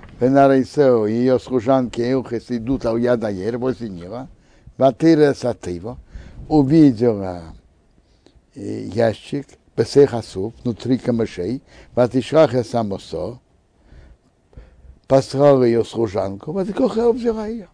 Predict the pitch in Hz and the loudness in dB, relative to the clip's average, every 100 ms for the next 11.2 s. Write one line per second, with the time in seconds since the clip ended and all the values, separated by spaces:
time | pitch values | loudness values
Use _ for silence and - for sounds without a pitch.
0 | _ _ _ _ - - _ _ _ _ | _ _ _ _ -20 -20 _ _ _ _
1 | _ - 143 120 139 - - - - - | _ -6 -4 -2 -4 -6 -14 -14 -16 -20
2 | - - _ _ - - 123 139 - 101 | -20 -20 _ _ -20 -8 -4 -4 -6 -12
3 | 95 110 - - - - 151 151 143 143 | -12 -14 -18 -20 -20 -4 -2 2 4 4
4 | 151 170 175 160 180 185 196 208 - _ | 6 4 2 -2 -4 -4 -4 -10 -20 _
5 | _ _ _ 120 120 147 156 165 165 180 | _ _ _ -6 -4 -2 0 0 0 -2
6 | 190 247 _ - - 110 123 135 143 156 | -8 -14 _ -20 -10 -6 -4 -4 -4 -6
7 | 147 175 165 135 127 127 165 156 175 - | -4 -4 -4 -4 -4 -2 -2 -4 -10 -4
8 | 170 165 _ _ _ - - - 147 156 | -4 -4 _ _ _ -20 -20 -2 4 4
9 | 160 127 156 196 185 95 78 - _ _ | 2 -2 -4 -4 -4 -8 -12 -18 _ _
10 | _ _ - 113 143 151 131 143 139 92 | _ _ -8 -4 -4 -2 -2 0 -2 -6
11 | 82 87 | -16 -20